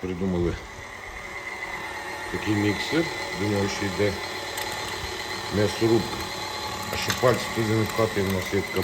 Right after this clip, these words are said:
палка-запихалка. Пульт. І все. Бачите, які вони придумкуті. І палець туди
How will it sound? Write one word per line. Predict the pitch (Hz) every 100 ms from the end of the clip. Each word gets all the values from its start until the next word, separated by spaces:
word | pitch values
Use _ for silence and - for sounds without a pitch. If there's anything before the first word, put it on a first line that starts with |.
| -
палка-запихалка. | 101 95 95 87 87 92 - 87 - - - - - - - - - - - -
Пульт. | 110 180 - - - - - - - - - - - - -
І |
все. | 98 - - 117 92 73 - - - - - - - - - - -
Бачите, | 85 92 107 - 170 202 - - 226 262 233 - - - - - - - - - -
які | 147 - 165
вони | 156 147
придумкуті. | 147 147 131 147 - 151 156 160 131 - - - - - - - - - - - - - - - - - - - - - - - - - - - - - - - - - - - - - - - - - - - - -
І | 87
палець | 113 110 101 -
туди | 98 104 82